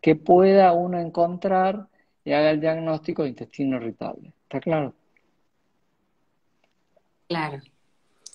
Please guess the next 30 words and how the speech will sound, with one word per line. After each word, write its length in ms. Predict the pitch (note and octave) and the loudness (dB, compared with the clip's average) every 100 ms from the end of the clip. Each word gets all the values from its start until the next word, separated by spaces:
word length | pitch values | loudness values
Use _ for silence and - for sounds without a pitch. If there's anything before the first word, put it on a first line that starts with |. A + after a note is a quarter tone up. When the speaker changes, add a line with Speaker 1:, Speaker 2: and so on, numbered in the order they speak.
| - - _ _ | -20 -20 _ _
Speaker 2:
Sí, 160 | - G#3 | -4 -2
sí, 160 | G#3 | 0
perfecto. 380 | F3 E3 F#3+ C3+ | -2 0 0 2
Speaker 1:
¿Está 0 | |
bien? 200 | F3+ G3 | 2 2
Speaker 2:
Digamos, 0 | |
no 60 | F#3+ | 4
hay 100 | G#3 | 4
un 80 | G#3+ | 4
Speaker 1:
Está 240 | G3+ D3+ | 0 2
ahí, 100 | D3 | 4
Speaker 2:
estudio 240 | - B3+ B3 | 4 4 4
que 80 | - | 2
te 120 | - | 4
Speaker 1:
está, 100 | E3 | 6
Speaker 2:
dé 160 | F3+ G#3 | 6 8
a 120 | G#3+ | 8
Speaker 1:
estás, 160 | G3 F3 | 6 2
Speaker 2:
vos 160 | F#3 G#3 | 0 0
Speaker 1:
sí, 80 | |
Speaker 2:
la, 360 | F#3+ F3+ F#3+ G3+ | 2 4 4 2
Speaker 1:
estás. 220 | G3 C#3+ | 0 -2
Speaker 2:
eh, 140 | E3 D#3+ _ _ _ _ _ _ _ _ _ _ _ _ _ _ _ _ _ _ _ _ _ _ _ _ _ _ _ _ _ _ D4 | -4 -20 _ _ _ _ _ _ _ _ _ _ _ _ _ _ _ _ _ _ _ _ _ _ _ _ _ _ _ _ _ _ 4
Ah, 120 | D#4+ | 6
a 40 | |
mí 120 | D#4 E4 | 6 2
mismo 260 | D4 C#4+ C4+ | 2 -4 -4
con 140 | C4 | -4
vos 120 | C4 | -4
recién. 460 | B3+ B3+ A#3 G3+ | -6 -6 -4 -4